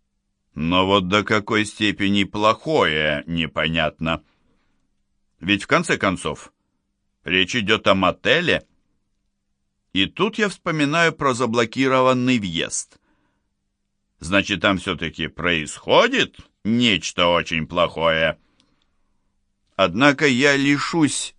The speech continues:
телефонной связи, если вернусь туда. А я беспокоюсь за Каррингтона и Элизабет Кассел. Думаю, Амос мне позвонит. Она хочет, чтобы я вернулся в город.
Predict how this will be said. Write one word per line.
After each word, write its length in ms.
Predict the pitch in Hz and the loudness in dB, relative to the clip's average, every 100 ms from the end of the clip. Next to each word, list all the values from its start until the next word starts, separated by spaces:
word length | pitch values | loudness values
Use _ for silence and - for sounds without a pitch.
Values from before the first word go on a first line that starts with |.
| _ | _
телефонной 640 | 104 101 95 107 101 92 | 0 0 0 0 0 -2
связи, 400 | - 123 185 107 | 0 0 0 0
если 360 | 87 80 - | 0 -2 -4
вернусь 460 | 87 95 92 98 - | 0 0 2 0 -2
туда. 420 | - 98 87 73 _ _ _ _ _ _ _ _ _ | -6 -2 -2 -2 _ _ _ _ _ _ _ _ _
А 140 | - 69 | -12 -4
я 200 | 85 110 | 0 2
беспокоюсь 640 | 131 - 120 - 139 131 | 0 0 -2 2 2 2
за 160 | 113 120 | 0 0
Каррингтона 800 | 123 117 120 120 - 127 127 | 2 2 0 -4 -2 0 2
и 260 | 123 - 110 | 0 -2 -2
Элизабет 600 | 98 101 104 113 110 123 | 0 0 2 2 2 0
Кассел. 500 | - 110 - 80 73 - _ _ _ _ _ _ _ _ - | 2 2 2 -6 -10 -14 _ _ _ _ _ _ _ _ -10
Думаю, 580 | 73 117 170 190 190 143 | 0 2 4 4 4 6
Амос 520 | 139 139 156 156 - | 6 6 4 2 -2
мне 260 | 131 120 113 | 0 2 2
позвонит. 720 | 131 131 165 135 104 110 - _ _ _ _ _ _ _ _ | 0 0 0 2 0 -2 -16 _ _ _ _ _ _ _ _
Она 400 | - 95 107 110 | 2 4 6 4
хочет, 580 | 107 127 120 107 95 80 | 2 4 4 4 0 -4
чтобы 380 | - 87 80 85 | -4 -4 -2 -2
я 160 | 85 | 0
вернулся 540 | 82 85 87 85 78 82 | 0 -2 -2 -4 -4 -8
в 60 | |
город. 460 | 69 80 90 107 - | -4 0 0 0 -4